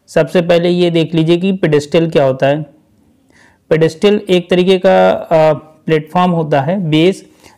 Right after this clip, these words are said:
जिसके ऊपर कोई भी इस स्टैचू को जो है <coughs> स्टैंड किया जाता है, माउंट होता है। ठीक है ना, उसी तरह देखिए क्या है,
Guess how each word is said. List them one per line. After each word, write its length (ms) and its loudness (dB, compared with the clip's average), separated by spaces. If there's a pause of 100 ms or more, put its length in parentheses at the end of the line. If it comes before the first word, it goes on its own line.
जिसके 260 -2
ऊपर 420 0 (240)
कोई 240 2
भी 120 0
इस 320 -8 (540)
स्टैचू 500 -2
को 120 0
जो 120 2
है 340 -2
<coughs> 480 -10
स्टैंड 380 -4
किया 120 2
जाता 260 0
है, 240 -4 (260)
माउंट 280 0
होता 260 -2
है। 200 -8 (1040)
ठीक 140 0
है 60 2
ना, 140 0
उसी 160 -2
तरह 200 2
देखिए 260 0
क्या 140 2
है, 220 -4